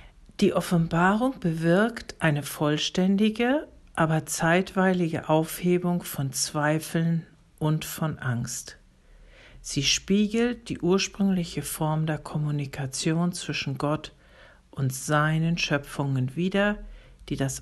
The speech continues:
äußerst persönliche Gefühl des Erschaffens einbegreift, welches manchmal in körperlichen Beziehungen gesucht wird. Körperliche Nähe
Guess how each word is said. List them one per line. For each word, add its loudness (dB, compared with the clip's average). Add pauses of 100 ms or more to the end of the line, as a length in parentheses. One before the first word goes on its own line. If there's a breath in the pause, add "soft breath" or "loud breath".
äußerst 0
persönliche 0
Gefühl -2 (840 soft breath)
des -2
Erschaffens -2 (160)
einbegreift, 0 (560 soft breath)
welches 2
manchmal 2
in -6
körperlichen -2
Beziehungen -4 (640 soft breath)
gesucht 0
wird. -12 (400)
Körperliche -2
Nähe -2